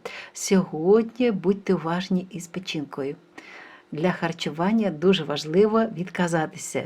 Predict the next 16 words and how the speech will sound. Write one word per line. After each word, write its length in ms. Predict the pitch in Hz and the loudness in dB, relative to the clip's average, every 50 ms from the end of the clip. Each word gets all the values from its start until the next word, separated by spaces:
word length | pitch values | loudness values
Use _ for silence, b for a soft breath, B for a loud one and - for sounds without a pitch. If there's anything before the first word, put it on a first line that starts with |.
| 127 - | -6 -8
від 280 | 151 147 143 - - - B B B B B B B | -10 -10 -10 -12 -16 -20 B B B B B B B
копченості, 1160 | - - 170 - - - - 190 214 240 233 220 208 202 190 190 - - 190 180 175 165 165 165 B B B B B _ - | -14 -14 -14 -10 -8 0 4 4 6 6 6 4 2 2 -2 -4 -6 0 0 2 2 2 -2 -6 B B B B B _ -10
е, 240 | 151 151 139 139 135 | -6 -4 -2 -2 -2
від 280 | 135 170 165 - - | -2 -2 -2 -2 -4
жирних 600 | 139 131 127 143 180 214 226 208 202 202 202 190 - | -6 -4 0 8 10 10 10 10 8 4 4 2 -2
продуктів, 920 | - - 180 185 170 151 160 175 156 - - - _ - 156 151 147 139 - - - - B B B B B B B B - | -2 -2 0 0 0 0 0 -2 -2 -2 -8 -16 _ -6 -6 -4 -4 -6 -10 -14 -20 -20 B B B B B B B B -6
е, 120 | 147 147 | -6 0
від 240 | 143 185 190 190 - - | 2 2 0 0 0 -2
алкоголю 800 | 160 165 156 - - 156 143 131 156 170 190 196 190 190 185 185 B B B B _ - | -2 -2 -2 0 -2 -4 -2 -2 0 4 6 6 6 6 4 2 B B B B _ 0
і 260 | 277 277 269 254 - - | 2 2 2 2 0 0
не 240 | 170 175 208 202 | 2 2 2 2
приймайте 840 | 190 - 156 151 156 143 143 147 165 185 196 202 196 196 - 175 160 | 2 0 -2 0 0 0 0 0 2 2 2 2 2 0 0 0 0
нові 460 | 156 156 170 170 151 139 147 143 131 | 2 2 2 2 0 0 -2 -2 -2
ліки, 540 | 131 - 147 151 156 156 - - 302 311 311 B B B B B B | -2 -4 -4 -4 -6 -6 -4 -2 -2 -2 -2 B B B B B B
а 80 | - 160 | -4 -2
якщо 540 | 156 147 147 - - - - 156 143 135 | -2 -2 -2 -6 -8 -4 -2 -2 -2 -2